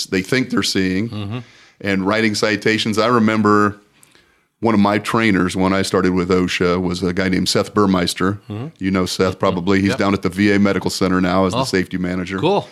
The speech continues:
Speaker 1: Been down there for quite a long time. Um, he used to always stop me and say, "Well, Doug, what's the hazard?"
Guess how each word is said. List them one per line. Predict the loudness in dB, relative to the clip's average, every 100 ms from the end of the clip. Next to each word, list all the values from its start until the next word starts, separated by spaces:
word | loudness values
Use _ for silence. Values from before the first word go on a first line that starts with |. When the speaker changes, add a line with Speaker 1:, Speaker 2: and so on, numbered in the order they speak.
| _
Speaker 1:
Been | -4
down | 0 0
there | 0
for | 0
quite | 0 2
a | 2
long | 2 0
time. | 0 0 0 -2 -10 _ -20 -20 -20 -20 _
Um, | -2 2 2 2 0 -6 -2
he | 2
used | 2 2
to |
always | 0 2 4 6 4 4
stop | 0 0 0 2
me | 2 2
and | 2
say, | 0 2 2
"Well, | 0
Doug, | 0 2 2 2
what's | 0 0
the | -2
hazard?" | -2 -2 -2 -6 -10